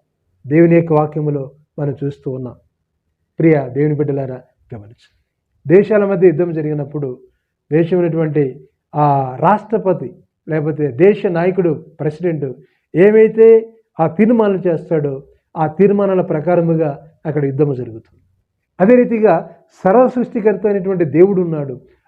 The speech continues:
ఆయన మూలముగా ఇవన్నీ జరుగుతూ ఉన్నాయి, ప్రపంచంలో జరుగుతూ ఉన్నాయి. కాబట్టి ప్రభువుని నమ్ముకోవాలి. యేసు ప్రభు వారు ఆయన మరణానికి వచ్చినప్పుడు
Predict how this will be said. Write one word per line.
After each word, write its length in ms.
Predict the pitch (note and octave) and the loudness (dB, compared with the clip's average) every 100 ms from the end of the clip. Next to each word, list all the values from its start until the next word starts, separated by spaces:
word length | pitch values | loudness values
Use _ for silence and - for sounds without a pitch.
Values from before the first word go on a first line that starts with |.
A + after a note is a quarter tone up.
| _ | _
ఆయన 260 | D#3+ G#3 G#3+ | 0 2 2
మూలముగా 500 | G3 A3+ A#3 A#3 A3+ | 2 4 2 4 4
ఇవన్నీ 220 | G#3+ G#3+ | 4 2
జరుగుతూ 420 | F3+ F3+ F#3+ F3+ | 0 -2 -4 -6
ఉన్నాయి, 300 | D3+ D3 A#2 - _ _ _ D3+ | -8 -8 -12 -16 _ _ _ -8
ప్రపంచంలో 500 | D3 F3 F3 E3 D3 | -4 -4 -2 -4 -2
జరుగుతూ 420 | C#3 C3 B2 A#2 | -4 -6 -12 -18
ఉన్నాయి. 260 | A2 A#2+ _ _ _ _ _ _ - | -20 -20 _ _ _ _ _ _ -4
కాబట్టి 260 | D3 C#3+ | -2 -2
ప్రభువుని 380 | C#3+ C#3+ C3+ C#3+ | -4 -6 -6 -6
నమ్ముకోవాలి. 560 | C3 B2 - G#2+ G#2+ _ _ _ _ _ _ _ - | -8 -12 -16 -20 -20 _ _ _ _ _ _ _ 2
యేసు 180 | F#3+ G3+ | 2 2
ప్రభు 240 | G3 F#3+ F3+ | 0 2 4
వారు 480 | F3+ E3+ C#3 C#3 - _ - | 4 4 0 -4 -16 _ -8
ఆయన 140 | D3+ | -6
మరణానికి 440 | C#3+ C#3 D#3 E3 D#3 | -6 -6 -4 -4 -4
వచ్చినప్పుడు 640 | D3 D3 B2+ F3 C4 A#3 | -6 -10 -12 -12 -14 -16